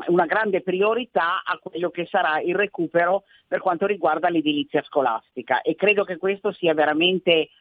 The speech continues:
eh, molto, molto importante, perché i nostri studenti, i nostri, mm, bimbi, ma anche i grandi, eh, eh, devono vivere la loro, eh, esperienza scolastica in un ambiente assolutamente sicuro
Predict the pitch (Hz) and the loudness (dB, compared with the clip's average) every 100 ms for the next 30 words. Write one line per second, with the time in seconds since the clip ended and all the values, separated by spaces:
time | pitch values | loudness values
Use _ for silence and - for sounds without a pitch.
0 | _ - 160 160 160 175 214 240 233 208 | _ -4 0 2 2 2 2 0 0 0
1 | 180 180 160 170 147 160 - 165 147 139 | 0 0 0 -2 0 -2 0 0 0 -2
2 | 135 131 - 147 139 160 160 - 160 - | -2 -2 0 0 2 2 0 -2 -8 -8
3 | 185 175 175 185 180 196 160 151 - 151 | -4 0 2 2 0 2 2 2 -2 -6
4 | 135 160 147 147 143 170 196 185 156 135 | -4 -2 2 2 2 2 4 4 2 0
5 | 156 180 156 147 170 165 156 151 156 175 | 0 0 0 0 0 0 0 0 2 0
6 | 185 _ - _ 160 160 156 151 151 147 | -2 _ -20 _ 0 2 2 0 0 0
7 | 147 - 135 151 135 156 170 180 175 160 | 0 0 2 2 0 0 0 2 2 2
8 | 165 202 160 147 139 147 160 185 165 147 | 0 2 2 2 0 2 2 2 2 0
9 | 135 135 139 135 123 - 156 156 185 175 | -2 -2 -2 0 -2 -2 0 2 2 0
10 | 160 - 190 170 170 - 190 196 175 151 | -4 -2 -2 0 -2 -6 -10 -6 -2 0
11 | 143 151 160 147 - 160 151 151 156 147 | 0 0 0 -2 -6 -6 -4 0 0 0
12 | 139 - 165 - 170 165 170 190 | -4 -14 -12 -2 0 2 2 0